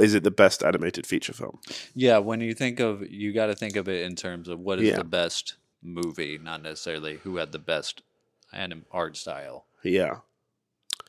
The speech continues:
Speaker 1: I'm gonna go for Luca as my person. I just love Luca so much.
Speaker 2: Sweet.
Speaker 1: If that won, I would be very, very happy. But then again, if every, if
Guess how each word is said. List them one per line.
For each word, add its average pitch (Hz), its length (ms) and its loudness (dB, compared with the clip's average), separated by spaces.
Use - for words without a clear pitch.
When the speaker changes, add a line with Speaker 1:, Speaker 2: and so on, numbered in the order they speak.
Speaker 1:
I'm 151 120 10
gonna 175 140 12
go 135 120 12
for 127 140 4
Luca 98 520 6
as 104 100 2
my 95 100 4
person. 87 320 2
I 113 60 8
just 101 220 0
love 92 180 2
Luca 78 300 -4
so 80 180 -2
much. 80 340 -4
Speaker 2:
Sweet. 80 680 -10
Speaker 1:
If 127 140 2
that 98 160 12
won, 101 260 6
I 90 60 2
would 95 120 2
be 101 100 0
very, 92 300 2
very 87 220 -2
happy. 92 480 -6
But 135 200 0
then 165 140 6
again, 120 260 8
if 92 160 -2
every, 110 500 4
if - 260 -2